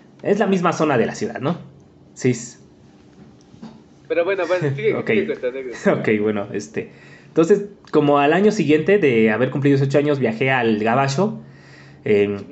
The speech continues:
Speaker 1: pues obviamente tenía que tramitar mi pasaporte. Mi visa todavía estaba vigente porque la tramité en mi infancia. Pero, eh, para el pasaporte, adivinen, tampoco necesitaba mi cartilla militar.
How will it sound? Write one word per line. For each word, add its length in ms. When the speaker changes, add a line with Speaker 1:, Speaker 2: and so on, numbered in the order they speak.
Speaker 1:
pues 160
obviamente 340
tenía 180
que 80
tramitar 360
mi 120
pasaporte. 680
Mi 140
visa 240
todavía 280
estaba 360
vigente 360
porque 600
la 100
tramité 380
en 140
mi 80
infancia. 480
Pero, 480
eh, 160
para 180
el 80
pasaporte, 680
adivinen, 640
tampoco 400
necesitaba 580
mi 120
cartilla 380
militar. 640